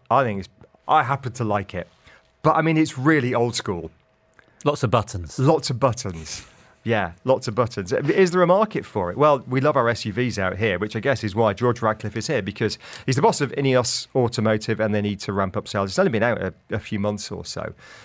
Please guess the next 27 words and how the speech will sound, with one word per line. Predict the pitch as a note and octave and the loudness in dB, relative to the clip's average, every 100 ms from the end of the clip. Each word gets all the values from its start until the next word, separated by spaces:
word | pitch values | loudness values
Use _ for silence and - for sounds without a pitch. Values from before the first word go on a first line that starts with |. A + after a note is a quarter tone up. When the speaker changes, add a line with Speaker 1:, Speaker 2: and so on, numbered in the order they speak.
| - | -10
Speaker 1:
So | - | -6
we're | G#2 | -4
gonna | A#2+ | -4
find | - A2+ A2 | -2 0 0
out, | A2 G#2+ | 0 0
though, | G2+ A2 | -2 -4
'cause | A2+ | -2
he's | F3+ G3 | 0 0
up | F#3+ | 0
against | F#3 F3 | -2 -2
stiff | G3 - | -2 -2
competition, | F3+ C#3+ - - G2 | -4 -4 -4 -4 -4
Speaker 2:
Hmm. | E2 _ _ | -8 _ _
Speaker 1:
because | G2 F#2 C#3 - - - | -4 2 2 0 -10 -14
y-, | - - - - | -10 -10 -12 -2
the | B2+ | 2
obvious | D3+ C3+ B2 | 2 2 -4
competitor | - A#2+ A#2 G2 G#2 | -4 -2 -2 -4 -4
now | G#2 G2+ | -2 -2
is | G2+ | -2
the | A2 | -6
G-Wagon, | G2 A#2 F2+ E2+ F2 F#2+ - _ _ _ _ | -4 -2 -2 -4 -4 -6 -8 _ _ _ _
boxy, | C3+ C3 - A#2 | 2 2 -2 -4
rugged | A2 G2+ G#2+ | -2 -2 -4
S | G#2+ F#2+ - | -4 -4 -4
U | G2+ | -6
V. | F2+ F2+ G2 | -4 -4 -4